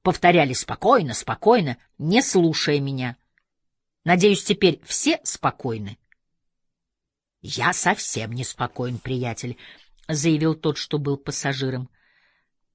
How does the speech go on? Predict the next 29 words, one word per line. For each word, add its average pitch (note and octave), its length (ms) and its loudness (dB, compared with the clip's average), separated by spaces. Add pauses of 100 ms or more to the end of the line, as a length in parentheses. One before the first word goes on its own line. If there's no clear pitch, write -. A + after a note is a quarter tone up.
В E3 140 0
его A#3+ 240 0
зеркальных C#4 540 -2
очках D4 420 -6
я A3 100 0
увидел G#3+ 240 0
своё F#3+ 340 -4
отражение. A2+ 640 -8 (1040)
Оно G#3 200 0
мне F3+ 140 -2
не A3 100 -4
понравилось. D#3 720 -8 (680)
«Это B2+ 260 -6
идиотизм», — D3+ 540 -2
бросил C3+ 320 -4
я, C3 160 -4
перейдя C3 340 -6
на B2+ 140 -6
хинди. A2+ 400 -12 (500)
«Нестись G#3 580 0
неизвестно F#3 500 2
куда G3 260 4
и C#3+ 60 2
зачем E3+ 360 2
со F#3 160 2
скоростью E3 520 2
свихнувшегося F3+ 1080 0 (260)
бомбейского F3 800 4
лихача, F3+ 520 0